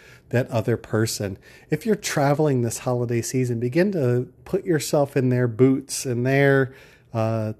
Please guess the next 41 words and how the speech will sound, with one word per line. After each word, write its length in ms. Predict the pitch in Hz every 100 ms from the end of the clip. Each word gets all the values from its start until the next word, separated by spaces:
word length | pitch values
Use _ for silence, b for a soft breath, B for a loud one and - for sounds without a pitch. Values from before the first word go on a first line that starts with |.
| _
town, 640 | - 147 147 131 113 107 98
and 340 | 127 110 117 127
where-, 260 | 127 131 139
wherever 520 | 127 135 170 190 135
they're 420 | 113 127 131 127
at, 200 | 135 139
and 120 | 117
begin 320 | 120 127 175
to 100 | 180
just 360 | 170 165 - - - -
think 380 | - 151 160
through 340 | - - 143 165
that 240 | 139 -
sort 240 | - 107 101
of 80 |
a 60 | 107
thing. 340 | - 104 104
Because 480 | 104 107 123 123 120 - B B B B B B B _
the 120 | 143
worst 340 | 135 214 220 -
thing 100 | 151
we 140 | 135
can 180 | 131 117
do 160 | 113 110
is 140 | 104
read 180 | 120 117
the 80 | 110
same 300 | - 113 120
page 320 | 127 113 117
over 260 | 107 117
and 100 | 110
over 280 | 104 98 101
again 500 | 98 104 98 104 113 -
and 200 | 120 113
not 300 | 127 143 143
let 160 | 127
it 160 | 127 -
teach 300 | - 127 -
us 160 | 104 -
something, 460 | - 107 - 113 - _ _ _ _ _ _ _ _ _ _ _
right? 340 | 131 135 143